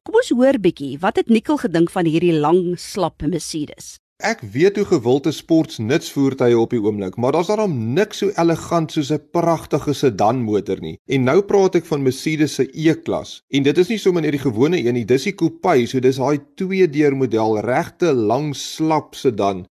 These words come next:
Speaker 2: En die een wat ons getoets het was pikswart en daar daai pragtige A M G wiele op gehad. Man, van buite af lyk hy nou regtig waar stylvol. As jy inklim, kyk, jy moet omtrent 'n graad hê om deur al daai funksies te werk. Jy kan van die raakskerm af die stelsel beheer, van jou stuurwiel af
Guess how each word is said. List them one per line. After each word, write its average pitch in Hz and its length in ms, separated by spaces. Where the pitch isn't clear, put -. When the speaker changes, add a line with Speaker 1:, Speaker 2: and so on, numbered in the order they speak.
Speaker 2:
En 127 120
die 139 100
een 202 80
wat 202 160
ons 170 120
getoets 170 360
het 160 140
was 131 240
pikswart 165 720
en 113 100
daar 123 100
daai 135 160
pragtige 160 560
A 147 140
M 147 80
G - 140
wiele 127 240
op - 200
gehad. 104 340
Man, 131 280
van 127 200
buite 123 280
af 127 180
lyk 113 220
hy 135 80
nou 120 200
regtig 107 400
waar 117 160
stylvol. 104 760
As 127 140
jy 175 160
inklim, 180 560
kyk, 170 240
jy 147 60
moet 143 140
omtrent 151 340
'n 139 60
graad 151 500
hê 135 120
om 117 100
deur 120 180
al 135 140
daai 113 240
funksies 127 420
te 117 120
werk. 104 320
Jy 123 100
kan 143 180
van 160 160
die 151 140
raakskerm 131 720
af 113 300
die 117 400
stelsel 131 520
beheer, 120 320
van 131 280
jou 120 120
stuurwiel 143 640
af 120 240